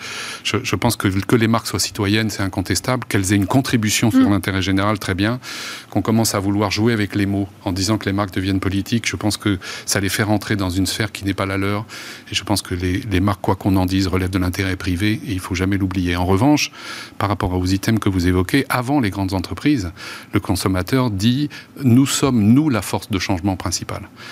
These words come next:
Speaker 1: Et ça, c'est, c'est ça qui est intéressant. C'est-à-dire que qu'est-ce que dit le consommateur ? Il dit : « La consommation n'est pas le problème, c'est la solution. »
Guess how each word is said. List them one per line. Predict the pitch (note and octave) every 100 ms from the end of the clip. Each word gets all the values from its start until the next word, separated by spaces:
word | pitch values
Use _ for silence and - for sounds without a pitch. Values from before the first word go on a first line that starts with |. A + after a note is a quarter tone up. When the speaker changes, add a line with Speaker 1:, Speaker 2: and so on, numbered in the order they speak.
| - -
Speaker 1:
Et | F#2+
ça, | - C#3+
c'est, | - - -
c'est | - G2
ça | A2
qui | F#2
est | -
intéressant. | F2+ G2+ E3
C'est-à-dire | D3+ G2 G#2 G2
que | -
qu'est-ce | - C#3
que | -
dit | G#2 G#2+
le |
consommateur ? | G#2 F#2 G2 F#2 C#3
Il | G#2
dit : « | G#2+ G#2
La | A2+
consommation | A2+ C3+ - G2+ F2+ - B2 D#3 - - - - - -
n'est | F#2
pas | F2+ C3
le |
problème, | - F#2 G#2 A#2+
c'est | -
la | E2
solution. » | - G#2+ E2+ F#2